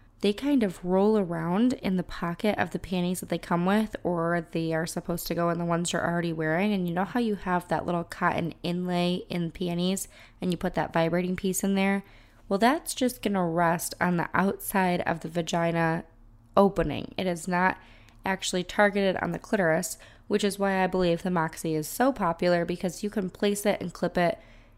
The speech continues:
in a way that is gonna snuggle up on your body exactly how you want it to be. So if you have never been frustrated by vibrating panties, you might not exactly know what I'm talking about, but I am going to skip that frustration for you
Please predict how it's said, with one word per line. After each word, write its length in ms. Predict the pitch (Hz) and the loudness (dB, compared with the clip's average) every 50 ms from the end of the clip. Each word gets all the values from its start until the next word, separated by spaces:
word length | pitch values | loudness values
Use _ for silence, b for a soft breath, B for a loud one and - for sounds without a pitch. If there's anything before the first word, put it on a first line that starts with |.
| B B - | B B -2
in 120 | 208 208 | 0 0
a 60 | 220 | 0
way 360 | 214 196 185 180 180 180 180 | 0 0 0 0 2 2 0
that 140 | 175 175 175 | 0 0 -2
is 160 | 165 165 - | -2 -4 -4
gonna 160 | - - 170 160 | -4 -6 -6 -6
snuggle 440 | - - - - 180 180 185 190 | -6 -8 -4 -2 0 2 2 2
up 180 | 190 185 180 - | 2 2 2 2
on 120 | 180 175 | 0 2
your 100 | 175 170 | 0 0
body 380 | 165 170 151 156 156 156 156 - | 0 0 0 0 0 -2 -2 -4
exactly 520 | - - 160 156 - 165 165 - - 180 | -4 -6 -6 -4 -2 -2 -2 -2 -4 -8
how 140 | 170 156 175 | -6 -4 -4
you 120 | - 147 151 | -4 -4 -2
want 220 | 156 151 143 131 | 0 0 0 -2
it 100 | - - | -4 -8
to 100 | - - | -12 -12
be. 160 | - - - - - - - - | -12 -14 -14 -16 -20 -20 -20 -6
So 200 | - - 185 180 | -2 0 2 2
if 120 | 175 - | 2 2
you 120 | 233 254 | 2 2
have 140 | 269 285 269 | 4 4 4
never 240 | 262 277 269 269 262 | 4 4 2 2 2
been 200 | 240 262 254 240 | 2 2 0 0
frustrated 540 | - - 233 226 - - 226 220 226 214 196 | 2 0 0 0 0 0 2 2 2 2 2
by 180 | 214 202 196 | 0 0 0
vibrating 500 | 185 175 190 196 196 196 202 196 196 196 | 0 0 -2 -2 0 0 0 -2 -2 -2
panties, 440 | 180 190 190 185 185 185 185 180 175 | -2 -2 -2 0 0 -2 -2 -2 -4
you 100 | 185 175 | -4 -4
might 200 | 180 180 185 233 | -2 -2 -2 -2
not 140 | 220 190 180 | -2 -4 -4
exactly 440 | 180 165 - 226 233 233 233 233 226 | -4 -2 0 0 0 0 -2 -4 -4
know 120 | 220 214 | -2 -2
what 140 | 208 202 196 | -2 -2 -2
I'm 80 | 196 196 | -2 -4
talking 360 | 190 185 175 180 - 180 180 | -4 -4 -6 -6 -4 -4 -4
about, 340 | 175 180 180 180 170 - B B B B B B B B B | 0 2 2 2 2 0 B B B B B B B B B
but 460 | - 180 175 190 190 185 - - - - - - - - | -8 -4 -2 0 0 -2 -2 -6 -10 -10 -12 -12 -10 -6
I 140 | 190 190 180 | -4 -2 -2
am 200 | 180 180 180 175 | -2 -2 -4 -4
going 320 | 170 180 180 180 180 180 | -4 -4 -4 -4 -4 -6
to 160 | - - 190 | -6 -6 -6
skip 500 | 175 - - - - - - 196 190 - | -4 -2 -2 -2 -2 -2 -2 -4 -4 -4
that 220 | - - 175 - - | -4 -4 -4 -4 -2
frustration 600 | - 185 185 - - - 180 180 - - 180 175 | -2 -2 -2 -2 -2 -2 -2 -2 -2 -4 -4 -4
for 140 | - - 185 | -4 -4 -4
you 360 | 180 175 175 170 170 165 165 | -2 0 0 0 2 0 0